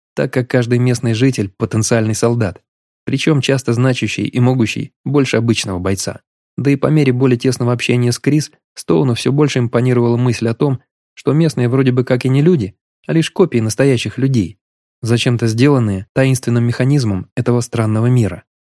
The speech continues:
Копии. Поэтому даже уничтожь их всех, через некоторое время они опять появятся,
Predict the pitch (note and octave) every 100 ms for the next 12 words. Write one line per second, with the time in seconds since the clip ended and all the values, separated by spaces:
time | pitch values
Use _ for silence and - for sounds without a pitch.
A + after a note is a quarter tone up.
0 | _ _ _ - E3+ C3 G2 F2 - _
1 | _ _ _ _ A#2+ A2+ G#2+ A2 A2+ G#2+
2 | A#2 A#2+ - B2 A#2 A2+ - D3 - _
3 | _ _ - - A2 A#2 A2 - A2 C3
4 | C3 G#2 A#2 B2+ D3+ A2+ A#2+ C#3+ A2+ F2+
5 | -